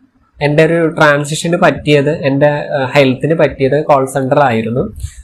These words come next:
കോൾ സെന്ററിൽ അഞ്ചു കൊല്ലം വർക്ക് ചെയ്തും അതും പത്ത് ഇരുപതിനായിരം രൂപ സാലറി ഉണ്ടായിരുന്നു എനിക്ക്. അതും ടാർഗറ്റ് ആണ്. അത് കഴിഞ്ഞ് ഞാൻ ആ കോൾ സെന്ററിൽ നിർത്തിയിട്ട് ഇപ്പൊ ഒരു കൊല്ലമായിട്ട് വേറൊരു കോൾ സെന്ററിലാണ്. അതും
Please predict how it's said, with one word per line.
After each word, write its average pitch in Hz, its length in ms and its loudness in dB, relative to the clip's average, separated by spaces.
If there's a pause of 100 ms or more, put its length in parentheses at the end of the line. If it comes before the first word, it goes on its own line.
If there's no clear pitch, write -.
കോൾ 143 240 2
സെന്ററിൽ 147 640 0 (300)
അഞ്ചു 139 240 2
കൊല്ലം 143 280 2
വർക്ക് 131 240 -2
ചെയ്തും 123 440 0
അതും 170 220 -2
പത്ത് 165 280 0
ഇരുപതിനായിരം 147 600 2
രൂപ 143 180 0
സാലറി 127 500 2
ഉണ്ടായിരുന്നു 107 440 0
എനിക്ക്. 104 240 -6 (200)
അതും 139 200 0
ടാർഗറ്റ് 139 580 0
ആണ്. 104 180 -2 (1080)
അത് 165 300 2
കഴിഞ്ഞ് 170 360 0
ഞാൻ 151 540 2
ആ 147 260 -2
കോൾ 135 180 2
സെന്ററിൽ 139 380 -2
നിർത്തിയിട്ട് 131 360 -2
ഇപ്പൊ 139 140 2
ഒരു 131 200 2
കൊല്ലമായിട്ട് 135 840 -2 (360)
വേറൊരു 143 380 4
കോൾ 139 240 0
സെന്ററിലാണ്. 127 840 -2 (500)
അതും 170 260 0